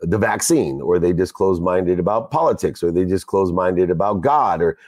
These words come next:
are they closed-minded about the type of car they're driving? Uh, that's why we ask questions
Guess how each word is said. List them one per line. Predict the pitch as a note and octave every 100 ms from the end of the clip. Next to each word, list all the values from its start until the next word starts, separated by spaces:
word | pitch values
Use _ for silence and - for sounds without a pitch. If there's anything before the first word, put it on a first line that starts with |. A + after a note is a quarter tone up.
| _
are | F#2+
they | G2+
closed-minded | - A2 G2 G2+ G2+ G2+ G2+ F#2 - _ -
about | F#2 G2+ G2 -
the |
type | - A2+ A2
of |
car | - D#3+ D#3
they're | G#2
driving? | D#2+ D2+ C#2+ C2 _ _ _ _ -
Uh, | G2 F2+ F2
that's | G#2 A#2+ B2
why | A2+ G#2+ F#2 F2
we | F2 F2
ask | E2 -
questions | D#3+ E3 - F2+ E2+ E2 F2+ -